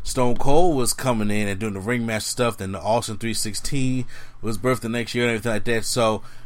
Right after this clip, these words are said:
a-, <clears throat> at that time, you know, that whole world strong, uh, strongest man gimmick kind of thing, 'cause back then, in the mid nineties, all W W E was about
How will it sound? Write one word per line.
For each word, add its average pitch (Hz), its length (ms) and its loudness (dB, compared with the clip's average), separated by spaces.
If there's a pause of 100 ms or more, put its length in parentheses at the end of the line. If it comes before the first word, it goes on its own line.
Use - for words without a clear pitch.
(220)
a-, - 380 2
<clears throat> - 40 -14
at 151 160 4
that 160 220 4
time, 113 540 2 (880)
you 131 100 2
know, 117 160 2 (460)
that 143 260 2
whole 139 300 4
world 135 260 2
strong, 127 300 -2
uh, 117 380 6 (260)
strongest 135 340 4
man 127 280 2 (220)
gimmick 135 360 2
kind 135 200 -2
of 120 80 4
thing, 131 140 2
'cause 107 100 -2
back 110 280 0
then, 127 240 -2 (280)
in 113 160 -2
the 107 80 -2
mid 117 280 0
nineties, 117 400 0 (100)
all 131 380 2
W 123 260 2
W 117 160 0
E 113 60 0
was 104 200 -4
about 92 440 2